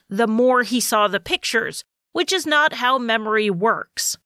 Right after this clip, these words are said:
And this was a strong indicator that he was exaggerating his symptoms at the very least, if not entirely making them up. In the end, the jury did acknowledge Marvin's abusive childhood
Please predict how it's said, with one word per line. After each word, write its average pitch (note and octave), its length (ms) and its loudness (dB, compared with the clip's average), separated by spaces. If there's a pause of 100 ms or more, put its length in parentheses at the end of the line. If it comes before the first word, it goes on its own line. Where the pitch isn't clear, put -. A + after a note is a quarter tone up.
(380)
And C#4+ 120 -2
this F#4+ 180 -2
was D#4 140 -2
a C#4 180 0
strong A#3+ 460 0
indicator G#3+ 680 0
that G#3 140 0
he A3 100 0
was G#3 260 0
exaggerating G#3+ 840 -2
his G3+ 240 -4
symptoms G3 420 -2
at E3+ 140 -2
the F3+ 80 0
very B3+ 360 0
least, G3 460 -4
if - 260 -2
not B3+ 280 0
entirely G#3+ 840 -2
making F#3+ 440 0
them E3+ 320 -4 (120)
up. - 380 -6 (800)
In F4 160 0
the E4+ 140 -2
end, B3+ 280 -2
the A3+ 140 -4
jury B3 300 0
did A3+ 200 0
acknowledge A#3+ 720 2
Marvin's G#3 520 0
abusive F3+ 420 -2
childhood A#3+ 640 0